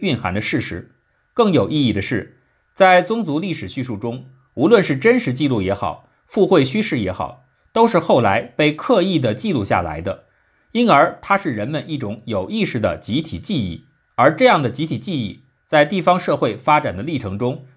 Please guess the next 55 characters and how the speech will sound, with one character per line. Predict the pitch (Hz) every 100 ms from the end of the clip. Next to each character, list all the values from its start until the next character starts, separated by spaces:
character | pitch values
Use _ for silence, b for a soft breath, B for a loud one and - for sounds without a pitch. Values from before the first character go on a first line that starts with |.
| b
更 | 208 156
有 | 104
其 | 87 113
特 | - 196
定 | 156 143
的 | 107 87
文 | 90 95
化 | 117 95
意 | 113
义。 | 90 73 - _ _ _ _ _ _ _ _ _ _
珠 | - 240
江 | 226 220
三 | 220 233
角 | 190 101
洲 | 123
地 | 143 120
区 | - 147
的 | 120 92
宗 | 190 196
族 | 135 123
历 | 160
史， | 131 82 78 _ _ _
除 | - 170
了 | 214
妄 | 185 165 156
托 | 165 175
攀 | - 190 196
附 | 190 127
古 | 120 90
代 | 127 113
名 | 110 131
人 | 104
外， | 131 113 - b b b b
最 | - 254
易 | 202 147 113
引 | 160
起 | - 127
考 | 127 90
据 | 98 131
家 | 139 143
质 | 143 160
疑 | 82 85
的 | 101 - _ _
是 | - 156
宋 | 156 202
元 | 131 123
时 | 127
期 | 107 147 151 -
南 | 113 156
迁 | 165 180 175
祖 | 87
先 | - 139
的 | 135
故 | 165 110
事。 | - 85